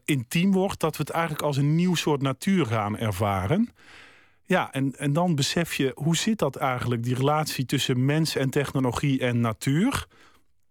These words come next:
En toen kwam ik er op een gegeven moment gewoon achter. A, dat we van nature zijn wij technologisch. Dat heb ik niet zelf bedacht. Dat,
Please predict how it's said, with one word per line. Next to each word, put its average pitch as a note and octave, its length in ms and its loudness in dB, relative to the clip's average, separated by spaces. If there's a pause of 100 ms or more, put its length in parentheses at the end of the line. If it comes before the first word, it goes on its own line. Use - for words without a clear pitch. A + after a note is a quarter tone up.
(260)
En D3+ 100 2
toen D3+ 120 2
kwam C#3 180 0
ik G3+ 140 0
er F#3+ 60 2
op C#3 120 0
een A2 60 -6
gegeven A2+ 200 0
moment A2 180 -2
gewoon G#2+ 180 0
achter. A2+ 460 -2 (420)
A, C#3+ 280 2
dat A2 200 -2
we G#2+ 280 0
van B2 160 0
nature B2 560 0
zijn A2 240 -2
wij G#2 160 0
technologisch. A2+ 760 0
Dat C#3 140 0
heb G#2+ 140 -2
ik - 220 -6
niet G#2+ 180 0
zelf G#2+ 280 2
bedacht. A2+ 400 0
Dat, G2+ 120 -4